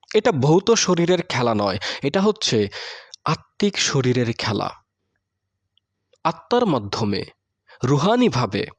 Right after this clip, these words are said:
কামেল পীর মুর্শিদগণ তারা তাদের ভক্ত মুরিদগণের স্বপ্নে কিংবা বাস্তব জগতেও তাদের সামনে চলে যেতে পারেন। হযরত হাসান বসরি রহমতুল্লাহি আলাই সবসময় একটা কথা বলতেন,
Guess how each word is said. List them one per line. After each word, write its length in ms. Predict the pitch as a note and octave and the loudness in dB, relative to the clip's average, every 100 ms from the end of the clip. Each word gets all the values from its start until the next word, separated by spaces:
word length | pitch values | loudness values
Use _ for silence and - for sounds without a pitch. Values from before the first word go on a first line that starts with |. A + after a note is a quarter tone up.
| _ _ _ _ _ _ _ _ _ _ _ _ _ | _ _ _ _ _ _ _ _ _ _ _ _ _
কামেল 300 | - C3+ D3 | -2 2 2
পীর 240 | C#3 F3+ G#3+ | 0 0 2
মুর্শিদগণ 680 | G#3 - - G#2+ - G#2+ G2 - - | 2 0 -2 -4 -2 -2 -2 -8 -6
তারা 200 | - D#3+ | 0 0
তাদের 300 | E3 D3+ D3+ | 2 0 0
ভক্ত 340 | A#2+ A#2+ B2 - | 0 -2 -2 0
মুরিদগণের 560 | E3+ D#3+ D3 C#3 C#3 | 2 2 2 0 2
স্বপ্নে 560 | C3 - D3+ - C#3+ C#3 - - - | 0 0 -2 0 0 0 -4 -12 -2
কিংবা 280 | F#3 F3 | 2 2
বাস্তব 480 | A#2 A#2 - - A3 | 2 0 -2 -4 -2
জগতেও 460 | - G3+ D3 A#2 A2 | 2 2 2 0 0
তাদের 260 | A#2 A#2 | 0 -2
সামনে 500 | D#3+ - C3+ G#2+ G2+ F#2+ _ _ _ _ _ _ - | -2 0 0 0 -2 -6 _ _ _ _ _ _ -2
চলে 240 | D#3+ F#3+ | 2 2
যেতে 220 | F#3 B2 | 2 -2
পারেন। 420 | A2 G#2 F#2+ F#2 G2+ _ _ _ _ _ _ _ _ _ _ _ _ _ _ _ _ - - - - - | -2 -2 -2 -6 -8 _ _ _ _ _ _ _ _ _ _ _ _ _ _ _ _ -20 -20 -20 -12 -4
হযরত 420 | F3+ A3 A#3+ - | 2 2 0 -4
হাসান 380 | - F#3+ B3+ A#3+ | -2 2 2 2
বসরি 280 | A3+ G#3+ A3+ | 2 2 2
রহমতুল্লাহি 640 | G#3+ G#3+ G#3+ G3+ G3 F#3+ | 2 2 2 2 2 2
আলাই 320 | G3 D3+ G2+ | 2 2 0
সবসময় 540 | G#2 - E3 - F#3+ F#3+ | 0 -2 -2 0 2 2
একটা 200 | E3+ F3 | 0 -2
কথা 260 | C3+ - D#3 | -2 0 0
বলতেন, 420 | A2+ F#2+ - - | 0 -2 -4 -6